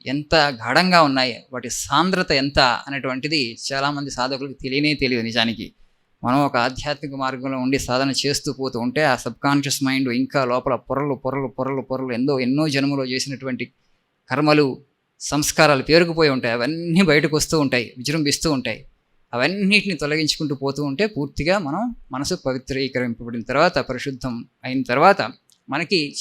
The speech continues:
చివరికి వచ్చేది భగవంతుడు. ఏ విధంగా అయితే ఆ క్షీరసాగర మథనంలో వాళ్ళు చేసుకుంటూ, చేసుకుంటూ, మథనం చేసుకుంటూ, చేసుకుంటూ పోతూ ఉంటే చివరికి వచ్చింది ఏంటి? అమృతం.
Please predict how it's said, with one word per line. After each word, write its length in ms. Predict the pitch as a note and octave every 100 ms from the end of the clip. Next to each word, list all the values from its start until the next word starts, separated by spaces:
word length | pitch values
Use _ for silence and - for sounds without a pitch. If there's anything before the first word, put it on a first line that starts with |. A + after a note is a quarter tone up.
| -
చివరికి 340 | E3 E3+ D#3
వచ్చేది 380 | C3 - D3 G#3
భగవంతుడు. 500 | C3+ A#2+ A#2 A2+ - _ _ _ _ _ _ -
ఏ 100 | C#3
విధంగా 300 | D3 C#3+ C3
అయితే 340 | B2+ C3 A#2+ - _ _ -
ఆ 20 |
క్షీరసాగర 640 | - - D3 D3+ D3 C#3 C3
మథనంలో 600 | B2 B2 C#3+ C#3 A2 G#2+ _ _ _ _ -
వాళ్ళు 280 | C3 A#2+ C#3+
చేసుకుంటూ, 360 | C#3+ - C#3+ B2+ C#3+
చేసుకుంటూ, 320 | C3+ - C3
మథనం 300 | B2 B2+ C#3 C#3+
చేసుకుంటూ, 340 | C#3 - C#3 -
చేసుకుంటూ 320 | C3+ - B2+
పోతూ 260 | A#2 B2+ B2
ఉంటే 160 | B2 C#3+
చివరికి 360 | - C#3+ C#3+
వచ్చింది 280 | C#3 D3 C#3
ఏంటి? 420 | C3+ D#3+ F3 F#3 _ _ _ _ _ _ _ _ _ _ _ C#3
అమృతం. 480 | D#3 F3 C#3+ G#2